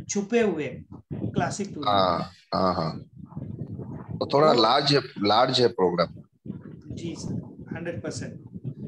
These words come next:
Speaker 1: So आशा करता हूँ कि आप लोगों को आज का class और हमारा class, हमारा पढ़ाने का तरीका और जो tricks है वो समझ में आए होंगे और अच्छे लगे होंगे।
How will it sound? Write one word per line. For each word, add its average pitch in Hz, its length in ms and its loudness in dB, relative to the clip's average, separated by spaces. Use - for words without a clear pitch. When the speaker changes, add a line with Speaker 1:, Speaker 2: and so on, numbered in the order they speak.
Speaker 1:
So - 60 -8
आशा 214 360 0
करता 233 320 0
हूँ 247 180 0
कि 247 140 -4
आप 208 300 -2
लोगों 220 300 0
को 233 440 -2
आज 202 220 -2
का 226 140 0
class 220 420 0
और 226 100 0
हमारा 196 380 0
class, 190 540 -2
हमारा 185 240 -4
पढ़ाने 190 440 -4
का 202 120 -4
तरीका 196 540 0
और 190 100 0
जो 220 160 0
tricks 226 440 -4
है 240 60 0
वो 220 160 2
समझ 208 420 2
में 208 120 0
आए 196 220 0
होंगे 208 280 -2
और 226 160 -4
अच्छे 196 320 -4
लगे 185 220 -2
होंगे। 139 360 -6